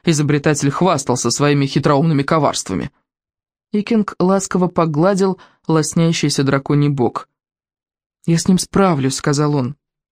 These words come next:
«Справлюсь». Хвала Тору, опыта в этом деле у него хватало.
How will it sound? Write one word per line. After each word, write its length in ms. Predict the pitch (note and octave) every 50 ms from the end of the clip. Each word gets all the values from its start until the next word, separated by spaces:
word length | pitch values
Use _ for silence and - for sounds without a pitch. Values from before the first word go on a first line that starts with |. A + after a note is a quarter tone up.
| _ _ _ _ _ _ _ _
«Справлюсь». 680 | - - - - F4 C4 D3 C#3 - - - - - - _ _ _ _ _ _ _ _ _ _ _ _ _ _ _ _ _ _
Хвала 360 | - - A#3 C4+ D4+ E4+ F#4
Тору, 460 | F4 F4+ - E4+ E4+ D4+ G#3+ F3 C#3 - - - - - _ -
опыта 400 | - F4+ F4 F4+ C4+ A#3 B3+ A#3
в 80 | G#3
этом 220 | C#4 C#4 - A3+ G3
деле 200 | F3+ A#3 A#3+ G#3
у 40 | F3
него 180 | E3 D#3+ F3
хватало. 560 | F3 - - B2+ B2+ - E3 E3 D#3+ D3 B2+